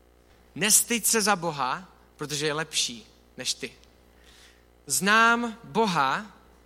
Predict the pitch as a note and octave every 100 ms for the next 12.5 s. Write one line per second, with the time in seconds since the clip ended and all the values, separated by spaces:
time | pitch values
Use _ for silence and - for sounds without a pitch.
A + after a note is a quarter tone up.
0 | _ - - D#3+ D#3 F3 F#3 - - E3
1 | G#3 E3+ D3 C#3+ C#3+ D3 C#3+ C#3+ - A#2+
2 | - - _ _ _ _ _ _ _ _
3 | _ E3 F#3+ F#3+ G#3 - G3+ G3 F#3+ G#3
4 | G3+ G#3+ G#3 G3 G3+ F#3 F#3+ F3+ F3 E3+
5 | E3+ D#3+ - F3 E3 - E3 C#3 A#2+ -
6 | _ _ - - - - - - F#3 G3
7 | G3+ D#3+ A#3+ F#3+ C#3+ B2+ G#3 A3 - -
8 | - - - - - - - G3+ F#3+ G3
9 | G#3+ G3 G3+ - G#3+ G#3 G#3 G3+ E3+ A3
10 | G#3+ - C3 C3+ G#3 - - _ _ -
11 | F3+ F#3 F#3 F#3 F#3 G3+ G#3+ G#3 G3+ -
12 | A3 D#3+ A#2+ -